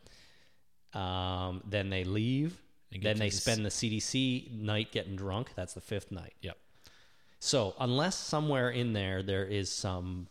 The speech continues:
Speaker 1: time spent, you know,
Speaker 2: Yep.
Speaker 1: like zombie attack morning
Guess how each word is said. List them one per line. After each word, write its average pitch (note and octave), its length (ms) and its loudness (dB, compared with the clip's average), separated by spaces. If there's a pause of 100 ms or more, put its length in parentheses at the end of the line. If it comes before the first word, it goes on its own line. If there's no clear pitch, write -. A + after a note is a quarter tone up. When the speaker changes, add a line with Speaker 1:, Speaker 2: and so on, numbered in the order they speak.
Speaker 1:
time A2+ 300 0
spent, - 420 -4 (200)
you G2 80 -6
know, F#2+ 140 -2
Speaker 2:
Yep. G#2+ 80 2
Speaker 1:
like G2 220 0 (320)
zombie A2+ 480 0
attack G2+ 360 -6
morning A2 420 2